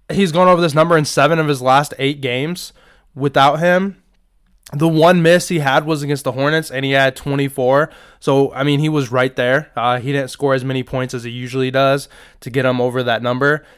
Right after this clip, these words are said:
In his last three games, he's had thirty-five,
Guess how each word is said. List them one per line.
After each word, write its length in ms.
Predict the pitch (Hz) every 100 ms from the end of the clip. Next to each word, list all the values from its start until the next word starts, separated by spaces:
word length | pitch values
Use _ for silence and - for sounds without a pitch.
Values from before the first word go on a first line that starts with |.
| _
In 80 | 131
his 120 | 135
last 320 | 139 160 156
three 200 | - 156
games, 380 | 151 139 156 160
he's 160 | 151 131
had 220 | 135 127
thirty-five, 800 | 131 143 156 - 110 127 151